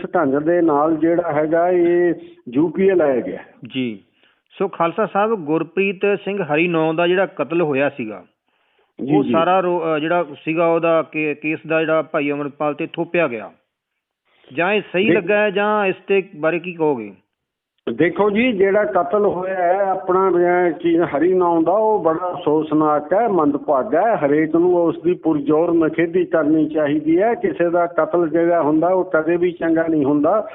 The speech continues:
Speaker 2: ਜੀ।
Speaker 1: ਤੇ ਸਰਦਾਰ ਹਰੀ ਨਾਮ ਦਾ ਕਤਲ ਤਾਂ ਬਹੁਤ ਹੀ ਨਿਖੇਧੀ ਵਾਲਾ, ਬਹੁਤ ਹੀ ਨਿਖਿੱਧ ਕੰਮ ਹੈ। ਪਰੰਤੂ ਝੂਠਾ ਫਸਾਉਣਾ ਉਸ ਦੇ ਵਿੱਚ, ਝੂਠਾ ਬਿਨਾਂ ਕਿਸੇ ਸਬੂਤ ਤੋਂ,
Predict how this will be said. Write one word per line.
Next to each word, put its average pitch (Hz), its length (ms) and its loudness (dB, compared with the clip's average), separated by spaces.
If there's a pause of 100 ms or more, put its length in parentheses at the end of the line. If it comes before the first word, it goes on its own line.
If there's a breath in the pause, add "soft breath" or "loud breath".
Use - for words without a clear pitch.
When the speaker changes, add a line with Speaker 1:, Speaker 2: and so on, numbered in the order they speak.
(160)
Speaker 2:
ਜੀ। 120 260 -6
Speaker 1:
ਤੇ 175 340 2
ਸਰਦਾਰ 165 520 0
ਹਰੀ 160 320 0
ਨਾਮ 175 280 2
ਦਾ 170 140 2
ਕਤਲ 170 380 -4
ਤਾਂ 185 260 -2
ਬਹੁਤ 175 540 -2 (140)
ਹੀ 190 140 2
ਨਿਖੇਧੀ 170 520 0
ਵਾਲਾ, 151 360 2
ਬਹੁਤ 151 460 0
ਹੀ 170 200 0
ਨਿਖਿੱਧ 175 440 -2
ਕੰਮ 156 360 0
ਹੈ। 208 140 2 (460 loud breath)
ਪਰੰਤੂ 196 440 0
ਝੂਠਾ 202 720 -2
ਫਸਾਉਣਾ 180 440 2
ਉਸ 180 380 0
ਦੇ 185 180 2
ਵਿੱਚ, 175 460 0
ਝੂਠਾ 180 380 0
ਬਿਨਾਂ 170 400 2
ਕਿਸੇ 190 380 0
ਸਬੂਤ 175 540 0
ਤੋਂ, 160 320 2